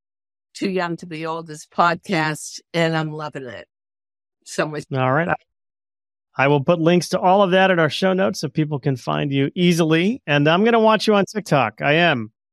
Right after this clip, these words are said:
Speaker 2: Uh, I haven't figured that one out yet, but, uh, my kids love it, so there's
Speaker 1: Oh,
Speaker 2: gotta be something.
Speaker 1: I love it. I listen to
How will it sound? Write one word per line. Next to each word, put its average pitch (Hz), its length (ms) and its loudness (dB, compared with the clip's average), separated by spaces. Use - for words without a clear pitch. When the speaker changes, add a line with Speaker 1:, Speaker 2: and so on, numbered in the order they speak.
Speaker 2:
Uh, 87 480 -10
I 151 80 0
haven't 170 180 2
figured 175 340 2
that 160 160 2
one 151 140 2
out 147 220 0
yet, 151 280 0
but, 143 300 0
uh, 139 320 4
my 160 100 0
kids 180 260 0
love 131 200 2
it, 175 160 -4
so 135 340 0
there's 131 160 -2
Speaker 1:
Oh, 381 120 4
Speaker 2:
gotta 160 100 0
be 151 80 -8
something. 147 340 -6
Speaker 1:
I 277 140 -2
love 277 300 -2
it. 220 400 -12
I 247 140 -12
listen 294 360 -18
to 269 200 -10